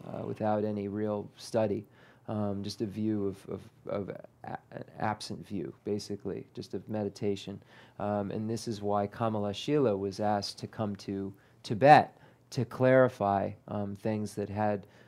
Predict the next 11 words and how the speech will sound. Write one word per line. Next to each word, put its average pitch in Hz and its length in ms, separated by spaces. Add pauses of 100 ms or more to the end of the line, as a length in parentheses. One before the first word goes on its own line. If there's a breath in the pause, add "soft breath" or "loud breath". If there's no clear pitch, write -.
(140)
um, 101 280
begun, 107 500 (160)
um, 104 460 (1400)
being 110 420
misinterpreted 107 920
as 101 260
they 104 240 (160)
felt 95 480
at - 140
the 101 60
time. 101 340